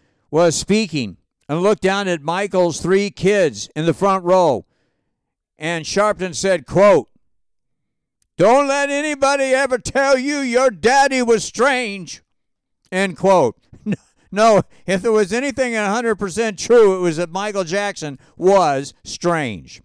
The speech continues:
Thirty years ago this month, Lorena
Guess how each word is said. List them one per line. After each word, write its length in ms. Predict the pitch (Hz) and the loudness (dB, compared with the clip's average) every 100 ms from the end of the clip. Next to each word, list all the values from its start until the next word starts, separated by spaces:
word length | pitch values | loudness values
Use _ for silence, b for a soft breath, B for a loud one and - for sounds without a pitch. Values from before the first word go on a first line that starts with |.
| _ b b b | _ b b b
Thirty 760 | - - 254 302 311 302 277 277 | -16 2 4 6 4 0 -6 -10
years 640 | 151 156 226 262 269 262 - | -10 -4 -2 0 0 -2 -6
ago 640 | 202 190 151 202 226 240 240 | -4 -2 2 2 4 4 2
this 360 | 151 175 139 | 0 -2 -2
month, 540 | 165 185 214 247 - - _ _ _ _ _ _ | -6 -6 -6 -8 -14 -20 _ _ _ _ _ _
Lorena 720 | - 170 180 226 240 240 233 | -4 -2 -2 -2 -2 -4 -4